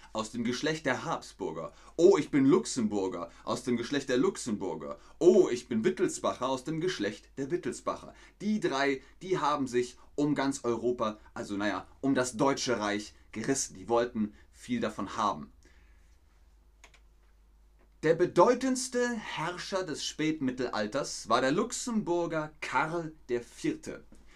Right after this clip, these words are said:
Karl der Vierte, der war ziemlich cool, der war ziemlich angesagt. Der hat gesagt, „So, Leute, ich bin jetzt mal Herrscher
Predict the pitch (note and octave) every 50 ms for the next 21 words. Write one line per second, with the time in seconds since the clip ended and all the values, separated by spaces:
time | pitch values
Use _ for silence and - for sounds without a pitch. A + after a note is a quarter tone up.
0 | - - - - C#3 C#3+ F3 G3 F3+ D#3 C#3 - - D3+ D3 D3 - C#3+ C3 B2
1 | A2+ A#2+ B2+ C#3+ B2+ C3 B2+ B2+ B2 B2+ C3+ - - - - - F#3 F3+ D#3+ D#3+
2 | - - F#3 F#3 F3+ F3 C#3+ A#2 A#2 A2+ - A#2+ A2 G#2 - - G3 A3 G3 E3+
3 | C3+ D#3 D3 C#3 C#3 - - - - - - - - C3+ C#3+ C#3+ C3 - - B2
4 | A2+ A#2+ - - - F3 G3+ A3+ G#3+ F#3+ F#3 F#3 F#3+ F#3 F3 F#3 F#3 - - -
5 | - - - - - - - - - - - - D3 D3 - E3 D#3+ D3+ D3 C#3
6 | C#3+ C3 A#2+ A#2+ C3+ C#3+ D3+ F3 - G3+ F#3+ F#3+ G3+ G#3